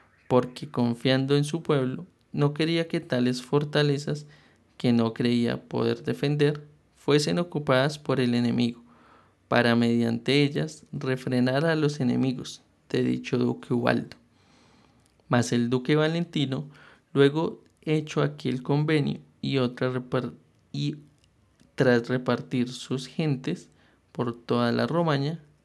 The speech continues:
a finales de noviembre salió de Imola con los hombres de armas franceses, dirigiéndose a Cesena. Allí estuvo muchos días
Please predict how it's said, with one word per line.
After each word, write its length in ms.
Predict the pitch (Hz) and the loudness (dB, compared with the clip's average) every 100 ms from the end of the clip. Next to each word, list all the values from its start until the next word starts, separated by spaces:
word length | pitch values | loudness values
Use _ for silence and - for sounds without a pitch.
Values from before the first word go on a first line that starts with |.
| - | -6
a 140 | 139 | -6
finales 540 | 147 127 127 123 165 | -4 -2 0 0 0
de 100 | 170 | -2
noviembre 540 | 175 156 135 131 147 185 | 0 0 0 -2 -4 -4
salió 400 | - 135 123 123 | -2 0 0 0
de 120 | 123 | 0
Imola 340 | 135 123 123 - - - - _ _ | 0 0 -2 -8 -18 -20 -20 _ _
con 240 | - 139 123 | -4 0 2
los 220 | 123 - | 0 -2
hombres 460 | 139 147 151 165 165 | 0 0 0 -4 -2
de 100 | 143 | 0
armas 380 | 127 123 127 - | 2 0 -6 -4
franceses, 680 | 131 131 123 123 - - - _ _ - | -4 -2 -2 -4 -6 -18 -20 _ _ -4
dirigiéndose 840 | 135 127 123 135 147 156 160 160 | -2 -2 -2 -2 0 -2 -4 -4
a 160 | 151 - _ _ - | -6 -10 _ _ -10
Cesena. 680 | - 110 - 117 104 - _ _ _ - - - _ _ _ - | -4 -2 -2 -4 -4 -8 _ _ _ -20 -20 -20 _ _ _ -6
Allí 340 | 139 135 156 | -2 -2 -2
estuvo 400 | 175 - 190 185 | -4 -2 -2 0
muchos 440 | 180 180 - 175 170 | 0 -2 -4 -6 -6
días 540 | 175 190 202 - - | -2 -2 -4 -10 -20